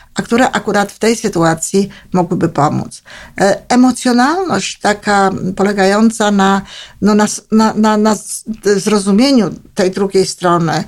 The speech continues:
na cierpień-, na zrozumieniu cierpienia tej drugiej osoby, na zrozumieniu, e, niełatwej czy, no, wręcz tragicznej sytuacji rodziny i łączeniu się w bólu z tą rodziną, e,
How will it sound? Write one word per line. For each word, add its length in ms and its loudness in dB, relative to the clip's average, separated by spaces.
na 260 2
cierpień-, 720 0
na 180 2
zrozumieniu 500 2
cierpienia 800 0
tej 120 2
drugiej 380 0
osoby, 520 -2
na 260 2
zrozumieniu, 800 2
e, 280 0
niełatwej 680 0
czy, 280 -2
no, 160 2
wręcz 680 0
tragicznej 640 0
sytuacji 580 -2
rodziny 680 2
i 80 4
łączeniu 500 4
się 180 -2
w 220 -2
bólu 640 2
z 120 -18
tą 360 0
rodziną, 760 0
e, 80 -4